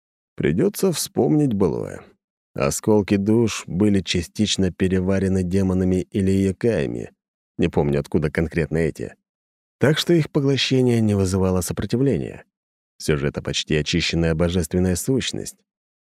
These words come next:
Проникая в меня, в божественную душу, она растворялась в ней, насыщая и усиливая. Уф, словно почесал укус от комара. Хорошо-то как.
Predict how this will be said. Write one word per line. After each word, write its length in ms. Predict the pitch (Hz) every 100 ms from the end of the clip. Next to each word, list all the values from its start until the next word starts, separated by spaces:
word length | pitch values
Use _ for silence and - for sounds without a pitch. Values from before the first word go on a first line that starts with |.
| _ _ _
Проникая 580 | 101 92 101 123 120 113
в 80 | 101
меня, 500 | 101 98 107 107 101
в 100 | 76
божественную 680 | 80 71 73 - 78 85
душу, 640 | 85 101 107 98 98 87 - _ _ _ -
она 300 | 87 98 104
растворялась 800 | 104 - 92 98 113 104 80 -
в 60 |
ней, 320 | 73 64 52 - _
насыщая 760 | 98 92 - 80 - 85 82 82
и 80 |
усиливая. 720 | 82 80 - 95 65 50 50 - _ _ _ _ _ _ _ _ _ -
Уф, 560 | 80 80 80 73 65 - -
словно 600 | - 58 78 80 80 71
почесал 560 | - 90 87 - 85 87
укус 380 | 85 69 78 87
от 100 | -
комара. 520 | 76 71 52 50 - _ _ _ _ _
Хорошо-то 720 | 69 64 - 73 80 82 78
как. 380 | - 50 -